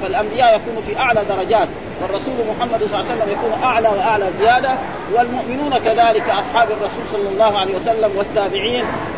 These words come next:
ونرجو أن نكون معهم إن شاء الله، وإن كان يعني ما عندنا من العمل الشيء الطيب، وهذا "والذين آمنوا معه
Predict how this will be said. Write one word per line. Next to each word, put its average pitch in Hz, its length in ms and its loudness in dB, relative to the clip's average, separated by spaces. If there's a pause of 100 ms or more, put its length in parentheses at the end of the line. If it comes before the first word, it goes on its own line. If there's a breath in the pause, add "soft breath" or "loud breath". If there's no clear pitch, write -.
ونرجو 233 340 2
أن 208 160 4
نكون 214 360 2 (220)
معهم 208 320 4
إن 185 160 -2
شاء 190 180 2
الله، 226 340 4 (300)
وإن 208 180 2
كان 226 140 4
يعني 190 420 2
ما 214 120 0
عندنا 196 360 2
من 185 120 0
العمل 180 280 0 (340)
الشيء 220 220 0
الطيب، 247 420 2 (260)
وهذا 208 280 4
"والذين 202 500 2
آمنوا 202 580 2 (140)
معه 214 280 4